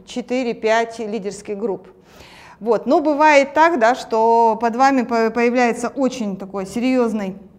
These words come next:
а, человек, который выходит сразу на квалификацию выше вас. Так может быть на порядок выше, на две, на три, на четыре квалификации.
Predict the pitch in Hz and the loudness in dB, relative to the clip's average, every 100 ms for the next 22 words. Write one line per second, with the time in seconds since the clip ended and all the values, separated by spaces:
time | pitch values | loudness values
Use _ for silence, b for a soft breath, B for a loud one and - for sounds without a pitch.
0 | _ _ _ _ - 202 202 190 185 180 | _ _ _ _ -14 -8 -6 -4 -6 -6
1 | 185 185 247 269 294 269 254 240 233 262 | -8 -4 -2 0 0 -2 0 0 0 0
2 | 294 226 202 254 254 220 208 214 220 226 | 0 -2 0 0 2 0 -8 -8 -8 -8
3 | 226 220 220 202 214 269 269 277 254 277 | -4 -4 -4 -8 -4 -4 -4 -4 0 0
4 | 294 - - B B B B - 262 262 | 0 -12 -20 B B B B -2 -2 0
5 | 277 262 254 226 233 226 - 254 262 262 | 2 2 2 -2 -4 -6 0 0 2 2
6 | 233 208 220 233 247 240 233 247 220 233 | 4 2 0 -4 -6 -4 -2 -2 -2 -2
7 | 226 226 226 254 226 196 - - 233 208 | -2 -4 -4 -2 -2 -4 -12 -4 -4 -4
8 | 196 196 190 190 185 175 175 277 330 | -4 -6 -6 -12 -8 -8 -6 -8 -8